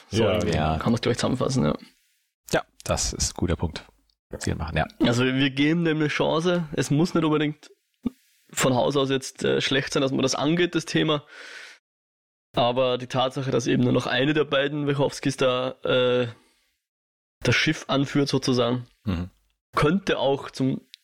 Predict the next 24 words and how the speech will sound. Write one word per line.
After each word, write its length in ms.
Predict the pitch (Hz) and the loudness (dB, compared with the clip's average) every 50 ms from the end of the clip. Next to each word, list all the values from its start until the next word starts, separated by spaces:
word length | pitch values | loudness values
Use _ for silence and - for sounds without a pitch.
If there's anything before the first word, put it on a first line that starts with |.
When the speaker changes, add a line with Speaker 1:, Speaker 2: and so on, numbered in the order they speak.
| _ _ _ _ _ - | _ _ _ _ _ -2
Speaker 1:
äh, 520 | - 135 120 117 110 101 - 117 - 110 117 | 0 2 2 2 0 0 -2 -4 -4 -2 -2
Nachdenken, 680 | 139 120 - - - 143 123 117 - 131 123 123 123 117 - _ _ _ - - - - - - _ _ _ _ _ _ _ _ _ _ _ _ _ _ - | 0 0 -2 0 0 -2 -2 0 0 2 2 2 2 -2 -6 _ _ _ -20 -20 -20 -20 -20 -20 _ _ _ _ _ _ _ _ _ _ _ _ _ _ 0
äh, 540 | - 160 104 98 98 95 95 98 98 101 101 101 - - | 2 2 4 4 4 2 2 2 2 0 -2 -2 -4 0
animieren. 480 | - 120 117 113 110 113 120 127 139 131 - - - - - - - - | 2 4 4 4 4 4 4 4 2 0 -4 -8 -16 -20 -20 -20 -20 -8
Also, 320 | - - 107 110 107 107 107 107 | -2 0 2 4 4 4 2 2
Speaker 3:
Hm. 160 | 110 131 101 82 - - | 0 0 0 -2 -4 -2
Speaker 1:
weiß 180 | - 117 127 120 | -2 0 0 0
nicht 160 | 120 107 - | 0 -2 0
ganz, 300 | - 120 139 165 - - | 0 0 0 -2 -4 -6
Speaker 3:
Okay. 220 | - 95 78 90 87 | -8 -4 0 0 0
Speaker 1:
ob 180 | - - - | 0 0 -2
die 80 | - 139 | 0 2
da 100 | 123 127 | 2 2
jetzt 140 | 123 120 - | 2 0 -4
so 80 | - | -4
voll 200 | - - 147 147 | -2 0 2 2
dahinter 280 | 151 147 165 175 175 165 | 2 2 0 0 2 2
sind 140 | 156 170 160 | 2 2 2
beide. 360 | 160 156 160 180 185 - _ _ _ _ _ - | 2 2 2 0 -2 -6 _ _ _ _ _ -2
Oder 160 | 131 117 123 | 0 0 2
eben 100 | - 123 | 2 2
nicht 180 | 127 139 - - | 2 2 2 0
beide. 180 | 135 131 127 - - - - - - | 0 0 0 -2 -6 -12 -14 -6 -4
<laughs> 500 | - 185 - - - 185 - - - 165 | -2 -2 -2 -2 -2 -4 -4 -4 -6 -6